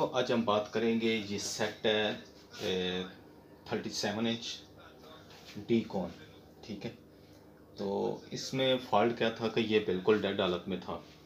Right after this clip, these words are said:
इसका board जो है वो बिल्कुल dead हो चुका था।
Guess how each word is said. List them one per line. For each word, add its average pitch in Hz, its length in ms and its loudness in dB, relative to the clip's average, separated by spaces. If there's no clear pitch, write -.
इसका 107 300 0
board 104 220 2
जो 107 80 2
है 104 80 6
वो 98 120 4
बिल्कुल 95 320 0
dead 101 200 4
हो 98 100 4
चुका - 280 -4
था। 95 220 -2